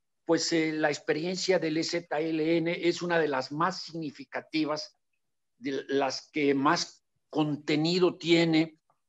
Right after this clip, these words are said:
acorde incluso a las propias hipótesis que nos planteamos para definir las autonomías actualmente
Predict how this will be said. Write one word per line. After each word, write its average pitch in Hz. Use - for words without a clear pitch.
acorde 156
incluso 175
a 160
las 139
propias 165
hipótesis 160
que 143
nos 127
planteamos 147
para 127
definir 139
las 131
autonomías 131
actualmente 151